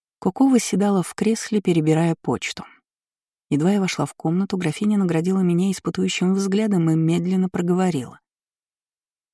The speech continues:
«Никак не получается нам выдохнуть, дорогая.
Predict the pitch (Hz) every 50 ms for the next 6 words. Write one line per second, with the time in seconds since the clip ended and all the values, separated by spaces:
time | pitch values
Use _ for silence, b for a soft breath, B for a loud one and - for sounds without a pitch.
0 | _ _ _ _ - - 190 196 - - 208 202 180 - - 156 147 135 - 143
1 | 143 143 - - 165 156 143 143 - - - 147 143 139 139 139 135 143 151 147
2 | 139 127 - - - 127 127 120 127 135 135 135 135 131 117 - 160 170 -